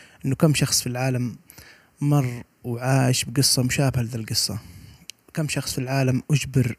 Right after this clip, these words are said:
بشكل أو بآخر على مسار معين في حياته، سواء وظيفة أو دراسة أو أيا يكن؟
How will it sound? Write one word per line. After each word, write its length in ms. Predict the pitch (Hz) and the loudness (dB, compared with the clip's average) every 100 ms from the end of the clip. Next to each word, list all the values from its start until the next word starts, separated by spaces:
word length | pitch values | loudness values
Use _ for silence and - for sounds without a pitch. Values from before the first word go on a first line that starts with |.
| - | -8
بشكل 420 | 127 156 - 120 | -2 -2 0 0
أو 80 | 120 | 0
بآخر 480 | 131 123 127 127 117 | 0 -4 -4 -4 -4
على 180 | 120 | -4
مسار 320 | 120 113 123 117 | -4 -2 -2 -2
معين 320 | 110 117 113 | -2 -4 -4
في 120 | 113 | -6
حياته، 420 | - 117 113 113 | -6 -4 -6 -8
سواء 380 | - 113 101 104 | -8 -6 -6 -8
وظيفة 440 | 107 120 113 113 | -8 -6 -8 -6
أو 120 | 101 101 | -8 -6
دراسة 420 | 104 110 104 85 | -6 -6 -6 -8
أو 160 | 101 | -6
أيا 240 | 117 107 110 | -6 -6 -8
يكن؟ 240 | - 107 | -10 -12